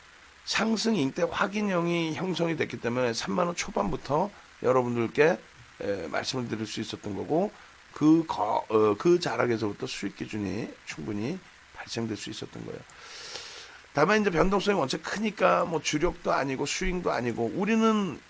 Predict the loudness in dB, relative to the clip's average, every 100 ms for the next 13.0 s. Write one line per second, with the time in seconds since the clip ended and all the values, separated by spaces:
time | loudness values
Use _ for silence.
0 | 2 6 6 4 0 -2 0 0 2 4
1 | 6 6 4 4 4 4 2 0 0 2
2 | 4 4 2 -8 -20 -20 -20 -20 -8 -2
3 | 2 2 2 2 -2 0 0 0 0 0
4 | 0 0 0 0 0 0 0 0 0 0
5 | 2 0 0 -10 -12 0 2 2 0 0
6 | 4 4 4 0 -4 -4 -2 -2 2 2
7 | 2 -2 -2 -2 -2 -2 -2 -2 2 0
8 | 0 -20 -10 -8 -4 -2 2 2 0 0
9 | 0 -2 4 4 4 -2 -6 -2 -2 -2
10 | -4 -18 -8 0 0 0 -2 0 0 0
11 | -2 0 4 6 6 2 -2 -2 -2 -2
12 | -2 0 0 0 -2 -2 -4 0 2